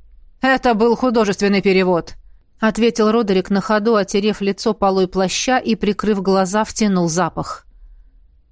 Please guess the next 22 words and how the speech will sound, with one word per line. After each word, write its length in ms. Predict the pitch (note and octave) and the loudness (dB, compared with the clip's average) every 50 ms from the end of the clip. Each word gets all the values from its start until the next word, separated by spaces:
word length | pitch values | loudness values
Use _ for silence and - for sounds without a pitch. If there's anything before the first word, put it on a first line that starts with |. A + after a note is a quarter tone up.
| _ _ _ _ _ _ | _ _ _ _ _ _
Арнелла, 440 | - F#3 F#3 E3+ E3 E3 D#3 D3 C#3 | -6 -4 -4 -2 -2 -2 -4 -4 -6
наверное, 420 | C#3+ C#3+ C3+ C#3 C#3+ - D#3+ D#3 | -8 -10 -8 -10 -10 -10 -10 -10
уже 140 | E3 D#3+ D#3+ | -10 -10 -10
проснулась. 800 | D3 - D#3 D#3 - - E3 E3 E3 - - F3+ - - - - - - - - - _ _ _ _ _ _ _ _ _ _ - | -10 -10 -8 -8 -8 -8 -8 -8 -10 -10 -10 -12 -12 -14 -14 -16 -20 -20 -20 -20 -20 _ _ _ _ _ _ _ _ _ _ -10
А 140 | - F#3+ - - _ _ - | -10 -10 -10 -10 _ _ -6
так 220 | C#4+ C#4 C#4+ - | -6 -6 -6 -4
приятно 520 | - A3+ A#3 A#3+ A#3+ A#3 G#3+ - - G3 | -2 0 0 2 2 0 0 -2 -2 -4
было 260 | F#3 F#3 G#3 G#3 G3+ F#3 | -2 0 0 0 0 0
бы 120 | F#3 G3 | 0 -2
застать 420 | G3 G3+ F#3+ - - A3 G#3+ - | -2 -2 -4 -4 -4 -4 -4 -2
её 140 | G3+ G3+ G3 | -2 -2 -2
спящей 640 | F#3+ - - - G#3+ G3+ F#3+ F3 - - - - - | -4 -6 -6 -4 -4 -2 -4 -4 -6 -8 -8 -8 -6
и 80 | E3+ F#3 | -4 -2
разбудить 500 | F#3+ F#3+ F#3 G3 G#3+ G3 A3 G#3 - - | -2 -2 -2 -2 -2 0 -2 -4 -4 -4
поцелуем. 920 | - G#3+ - - - A#3 A3+ A3 A3+ B3 A#3+ A3 G3+ F#3 F3+ F#3 F3+ - _ _ _ _ _ _ _ _ | -6 -4 -4 -2 -2 0 0 0 0 0 2 2 0 0 0 -2 -6 -8 _ _ _ _ _ _ _ _
Она 240 | - D3+ F3 E3+ E3+ | -12 -10 -8 -8 -6
была 340 | F3 F3+ F3 F3 F3 F3 E3+ | -6 -4 -4 -4 -4 -4 -4
бы 120 | F3 F3 | -6 -8
такой 420 | - - E3+ - - F#3 F3 E3+ - _ | -10 -10 -14 -10 -6 -6 -6 -6 -8 _
тёплой 440 | - - - - - - G3 F#3+ E3 | -16 -16 -16 -16 -16 -14 -12 -10 -10
и 40 | F3 | -10
мягкой. 560 | F3+ F3 D#3 F3+ - - - - A#3 F#3 | -8 -8 -8 -10 -10 -10 -10 -10 -10 -10